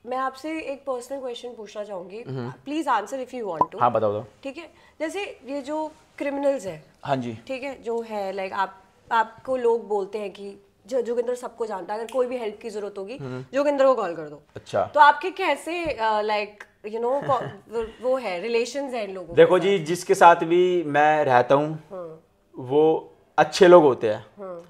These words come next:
Speaker 2: देखो, कोई क्रिमिनल नहीं होता,
Speaker 1: हाँ।
Speaker 2: कोई बदमाश नहीं होता, वो एक हालात हो जाती है। अगर मेरे को कोई मजबूर करता है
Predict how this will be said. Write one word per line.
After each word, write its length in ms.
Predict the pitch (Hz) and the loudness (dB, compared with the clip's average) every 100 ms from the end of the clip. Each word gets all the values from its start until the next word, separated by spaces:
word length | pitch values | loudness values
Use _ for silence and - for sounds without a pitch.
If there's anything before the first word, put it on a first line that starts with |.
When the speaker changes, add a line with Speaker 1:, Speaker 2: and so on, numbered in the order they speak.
| - | 0
Speaker 2:
देखो, 140 | 175 | 0
कोई 320 | 180 170 175 | 2 2 2
क्रिमिनल 420 | 175 160 151 151 151 | 2 -4 -4 -4 -4
नहीं 100 | 156 | -4
होता, 520 | 131 139 139 135 - _ | -2 0 -2 -6 -18 _
Speaker 1:
हाँ। 300 | 202 185 175 _ _ | -16 -14 -16 _ _
Speaker 2:
कोई 160 | 151 151 | 0 2
बदमाश 400 | 135 127 123 123 | 0 0 -2 -2
नहीं 140 | 123 | -6
होता, 320 | 113 110 107 - 143 | -6 -4 -6 -6 -2
वो 140 | 156 | 0
एक 60 | 170 | 0
हालात 420 | - - 135 143 | 0 4 6 4
हो 100 | 139 | 2
जाती 260 | 117 107 113 | -4 -6 -8
है। 200 | 104 - _ _ - _ _ - | -10 -12 _ _ -20 _ _ 4
अगर 460 | 131 180 190 196 | 6 10 10 8
मेरे 280 | 151 151 160 | 0 2 4
को 100 | 180 | 4
कोई 160 | 180 175 | 2 2
मजबूर 440 | 156 135 135 147 | 0 0 -2 0
करता 320 | 147 127 120 | 0 0 0
है 200 | 101 131 | -2 -4